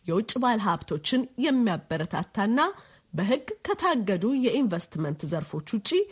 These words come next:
በሁሉም ላይ ተሳትፎን የሚፈቅድ መሆኑን ጠቅሰው የውጭ ባለ ሀብቶች በያሉበት ሆነው መዋለ ንዋያቸውን እንዲያፈሱና እንዲመዘገቡ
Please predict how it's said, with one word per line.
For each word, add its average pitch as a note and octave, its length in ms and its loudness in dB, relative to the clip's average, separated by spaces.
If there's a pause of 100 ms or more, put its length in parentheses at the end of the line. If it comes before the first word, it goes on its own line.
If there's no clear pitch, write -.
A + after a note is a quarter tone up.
(240)
በሁሉም A#3+ 520 2
ላይ F4+ 220 2
ተሳትፎን C4 720 0 (140)
የሚፈቅድ G3 680 0
መሆኑን D#3+ 380 -2
ጠቅሰው D#4+ 380 0 (400)
የውጭ E3 320 -2
ባለ A#3 240 2
ሀብቶች C#4 380 -2 (100)
በያሉበት A#3 760 2
ሆነው A#3+ 280 2 (180)
መዋለ F#3+ 420 2
ንዋያቸውን G3+ 680 0 (200)
እንዲያፈሱና F#3+ 800 0 (240)
እንዲመዘገቡ F#3+ 840 0